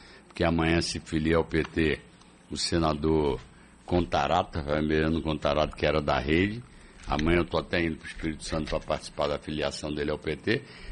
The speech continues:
Nós somos sete, não houve nenhum debate dentro da bancada do Senado sobre C P I, é, contra o Moro. Eu, por exemplo, acho que é inútil fazer uma C P I contra o Moro em ano eleitoral. Vai soar muito mais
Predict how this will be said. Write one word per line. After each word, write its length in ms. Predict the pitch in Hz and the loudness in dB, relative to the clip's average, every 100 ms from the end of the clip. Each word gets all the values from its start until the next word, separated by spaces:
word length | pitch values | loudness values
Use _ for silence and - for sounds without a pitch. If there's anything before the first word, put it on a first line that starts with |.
| - | 0
Nós 200 | 95 104 | 2 2
somos 340 | - 104 92 | 2 2 2
sete, 280 | - 110 120 | 2 2 2
não 100 | 110 | 2
houve 140 | 113 110 | 2 4
nenhum 280 | 98 113 165 | 4 4 2
debate 480 | 151 95 101 - | 0 2 0 0
dentro 160 | 87 92 | -6 -2
da 100 | 90 | -2
bancada 420 | 82 76 85 80 | -2 -2 -2 -2
do 100 | 78 | -4
Senado 420 | - 76 78 101 | -4 -4 0 0
sobre 260 | - 127 117 | -2 -6 -4
C 160 | - 131 | -2 -2
P 200 | - 98 | 0 2
I, 320 | 85 113 127 - - - - - | 4 0 -2 -14 -20 -20 -20 -8
é, 220 | 85 85 82 | 0 2 2
contra 380 | - 104 110 131 | 2 0 2 4
o 40 | |
Moro. 460 | 104 95 85 65 - - - - - - 78 | 6 6 4 0 -10 -20 -20 -20 -20 -10 2
Eu, 160 | 98 | 4
por 140 | 107 113 | 4 2
exemplo, 420 | 92 110 123 113 | 4 2 2 2
acho 180 | 113 - | 0 0
que 100 | 147 | 0
é 200 | 117 85 | 2 4
inútil 500 | 95 107 110 120 - | 4 4 6 4 2
fazer 240 | 87 90 87 | 0 0 2
uma 140 | 90 | 0
C 160 | 87 87 | 0 -2
P 180 | - 90 | 0 0
I 60 | |
contra 280 | 90 90 90 | 0 -2 0
o 40 | |
Moro 260 | 90 98 127 | 2 4 4
em 140 | 139 | 6
ano 180 | - 127 | 6 4
eleitoral. 680 | 135 139 - 151 90 82 - - - - - - - - | 2 0 0 4 4 4 0 -18 -20 -12 -4 -4 -4 -8
Vai 220 | 71 90 | 2 2
soar 460 | 95 - 104 98 98 | 2 2 4 4 4
muito 400 | 98 120 123 104 | 2 0 0 0
mais 580 | 90 87 78 69 - | 2 2 2 -2 -12